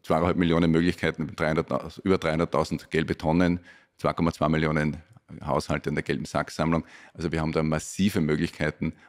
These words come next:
um das reinzuschmeißen. Und wir wissen ja, dass über neunzig Prozent der Österreicher finden die Verpackungssammlung sehr gut und gut. Und es gibt halt immer einen Teil unter zehn Prozent, die sind nicht zu überzeugen, aber mit den besten Argumenten,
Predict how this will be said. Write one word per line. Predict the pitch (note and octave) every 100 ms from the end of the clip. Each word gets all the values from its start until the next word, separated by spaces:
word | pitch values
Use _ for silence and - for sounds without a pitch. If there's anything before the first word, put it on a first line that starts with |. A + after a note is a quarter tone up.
| -
um | D#2
das | E2 -
reinzuschmeißen. | D2+ G2 - D2 - E2+
Und | - E2
wir | E2
wissen | F#2 -
ja, | F2+
dass | D#2+ F2 - - - _
über | - F2+
neunzig | E2+ D#2+ E2+ -
Prozent | F2+ - D#2+ -
der | -
Österreicher | D#2 - D2+ A#1+ - C#2
finden | - D2+ D#2
die |
Verpackungssammlung | - D#2 D2+ - F2+ - D#2 D#2+ E2 - - _ _ -
sehr | - D2+
gut | E2 E2
und | D#2 -
gut. | E2+ G#2+ - -
Und | E2
es | E2
gibt | - -
halt | - -
immer | F2+ F#2+ -
einen | E2+
Teil | - D2+ D#2 F2 F2+ -
unter | - - F2+
zehn | F2+ D2+
Prozent, | E2 - D2 D#2+ - _ - _ _ _ -
die |
sind | - F2 F2+
nicht | F2 -
zu | E2
überzeugen, | D2+ D2+ D2+ C#2+ F2 F2+ F#2 - _ _ _ -
aber | C#2+
mit | D#2+ -
den | D#2+
besten | D#2 - D#2
Argumenten, | D#2+ D2 C#2+ - E2+